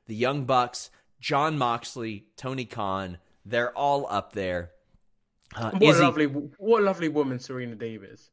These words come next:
Speaker 1: Yes, and Izzy couldn't unmute her microphone, and I'm happy about that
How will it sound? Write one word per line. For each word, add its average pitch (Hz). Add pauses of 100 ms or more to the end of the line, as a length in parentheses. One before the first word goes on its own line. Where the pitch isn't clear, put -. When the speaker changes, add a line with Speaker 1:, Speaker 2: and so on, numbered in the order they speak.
Speaker 1:
Yes, 160
and 135
Izzy 165
couldn't 151
unmute 151
her 131
microphone, 147
and 131
I'm 110
happy 147
about 127
that 120